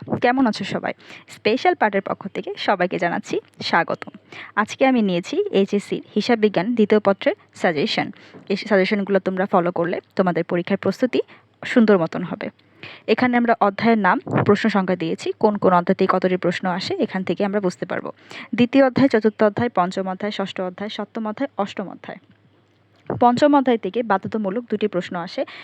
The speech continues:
এবং দুটি প্রশ্নেরই তোমাদেরকে উত্তর করতে হবে। ষষ্ঠ অধ্যায় থেকে আসে দুটি প্রশ্ন, সপ্তম অধ্যায় থেকে দুটি কিংবা একটি প্রশ্ন আসে, অষ্টম অধ্যায় থেকে দুটি কিংবা একটি প্রশ্ন আসে, দ্বিতীয় অধ্যায় থেকে দুটি প্রশ্ন আসে, চতুর্থ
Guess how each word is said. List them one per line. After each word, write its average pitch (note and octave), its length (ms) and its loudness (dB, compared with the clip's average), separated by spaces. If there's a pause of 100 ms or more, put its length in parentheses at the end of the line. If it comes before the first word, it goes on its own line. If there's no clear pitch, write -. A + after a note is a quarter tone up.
(120)
এবং F#3+ 160 -6 (120)
দুটি G#3 220 -8
প্রশ্নেরই C4 380 -4 (200)
তোমাদেরকে F#3+ 400 -4 (240)
উত্তর B3+ 300 -2
করতে F3 200 -10
হবে। F3+ 200 -12 (460)
ষষ্ঠ G3+ 220 -4 (120)
অধ্যায় F#3 260 -6
থেকে F3 220 -8
আসে F#3 200 -8 (200)
দুটি F3+ 240 -6
প্রশ্ন, F#3 220 -10 (380)
সপ্তম G3+ 340 -6
অধ্যায় G3 260 -6
থেকে G3+ 160 -8 (300)
দুটি F#3+ 260 -8
কিংবা G3 240 -8 (240)
একটি C4+ 280 -4
প্রশ্ন G3 200 -6 (120)
আসে, - 160 -10 (520)
অষ্টম A3+ 300 -4
অধ্যায় A3 240 -6
থেকে A#3 180 -4 (320)
দুটি G3+ 180 -6
কিংবা G#3+ 260 -6 (180)
একটি G#3+ 160 -2
প্রশ্ন - 280 -6 (120)
আসে, C4 160 -6 (580)
দ্বিতীয় C4+ 360 -4
অধ্যায় A#3+ 280 -4
থেকে G#3 180 -6 (320)
দুটি A#3 180 -4
প্রশ্ন B3 300 -4 (400)
আসে, F3 260 -10 (340)
চতুর্থ B3+ 280 -2